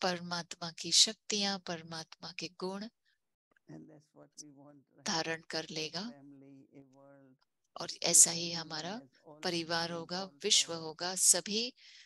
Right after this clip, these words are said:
Speaker 1: स्वमानधारी होंगे,
Speaker 2: purity,
Speaker 1: प-, गुणों से भरपूर होंगे,
Speaker 2: all that comes
Speaker 1: पवित्रता
Speaker 2: through
Speaker 1: होगी,
Speaker 2: self-respect
Speaker 1: शक्तियों से भरपूर होंगे
Speaker 2: and
Speaker 1: और
Speaker 2: respect
Speaker 1: वो
Speaker 2: others.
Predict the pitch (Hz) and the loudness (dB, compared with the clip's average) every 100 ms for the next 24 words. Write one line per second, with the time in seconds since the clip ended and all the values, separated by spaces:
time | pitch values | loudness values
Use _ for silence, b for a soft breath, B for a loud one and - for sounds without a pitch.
0 | B - 180 165 175 180 185 190 196 196 | B 4 4 4 -2 -2 0 0 0 -2
1 | 190 185 196 196 196 - _ 135 135 - | -6 -8 -4 -4 -4 -10 _ -20 -20 -20
2 | _ _ - - _ _ - 170 170 196 | _ _ -14 -14 _ _ -8 -6 -2 6
3 | - 196 190 185 190 180 - 185 190 180 | 6 6 -2 -6 -6 -6 -6 -8 -8 -8
4 | 185 180 185 185 185 180 156 160 151 160 | -12 -6 -6 -6 -10 -14 -10 -10 -8 -6
5 | 175 - 175 190 185 185 180 175 185 202 | -4 -4 -2 2 0 0 -8 -6 -6 -6
6 | _ - 147 143 - 170 - 180 180 - | _ -20 -14 2 2 2 -2 2 4 4
7 | 185 180 170 - 175 175 175 175 - 151 | 2 -6 -6 -12 -12 -10 -12 -10 -8 -8
8 | 143 135 B - 170 151 170 262 - 156 | -10 -20 B -8 -8 -6 -6 -6 -10 -20
9 | 196 | -20